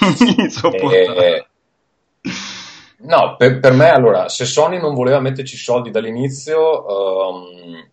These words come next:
Speaker 2: avrebbe dovuto venderla in maniera diversa, dovrebbe, avrebbe dovuto dire, eh, "Sony è pronta a finanziare Shenmue tre e, eh, noi daremo, non so, tre volte tanto quello che il Kickstarter,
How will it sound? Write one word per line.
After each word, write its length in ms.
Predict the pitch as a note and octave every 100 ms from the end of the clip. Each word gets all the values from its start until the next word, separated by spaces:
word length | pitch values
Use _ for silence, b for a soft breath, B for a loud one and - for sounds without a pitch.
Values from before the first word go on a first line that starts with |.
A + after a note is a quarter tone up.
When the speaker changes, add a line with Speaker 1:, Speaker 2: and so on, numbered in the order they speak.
| _
Speaker 2:
avrebbe 320 | G#2 A2+ B2
dovuto 360 | B2 A2+ A#2+ B2
venderla 360 | G#2+ G#2+ A2
in 80 | G#2
maniera 240 | G2 G2 F#2+
diversa, 340 | E2+ D2+ F2
dovrebbe, 280 | F2+ G#2 G2+
avrebbe 300 | G2 A2 A2+
dovuto 300 | A2+ A#2 A#2
dire, 500 | G#2 F#2+ E2 D2+ _ _ _ -
eh, 420 | F#2+ F#2 F2+ F2
"Sony 320 | - C3 D3
è 100 | C3
pronta 600 | C3 B2 A#2 - F2 E2
a 80 | F#2
finanziare 960 | - A2+ G#2+ - A#2 G#2+ F#2 D#2 C#2+ _ _ _
Shenmue 500 | - A#2+ A#2+ C3+ C3
tre 640 | G#2+ A#2+ D3+ D#3 - - -
e, 400 | A#2+ A#2+ F#2+ F2
eh, 560 | F2 F2 F2+ F2 E2+
noi 200 | F#2+ B2
daremo, 840 | A#2 G#2+ G#2+ B2+ C#3 C#3+ C#3+ C3+ _
non 100 | G#2
so, 240 | - D2 -
tre 180 | C3
volte 340 | B2 C3+ C3 A#2
tanto 420 | A2+ B2+ C#3 C3+
quello 280 | A#2 C3 C3+
che 140 | G#2
il 100 | G#2+
Kickstarter, 880 | A2+ A2 - F#2+ F#2+ - A2 A2 -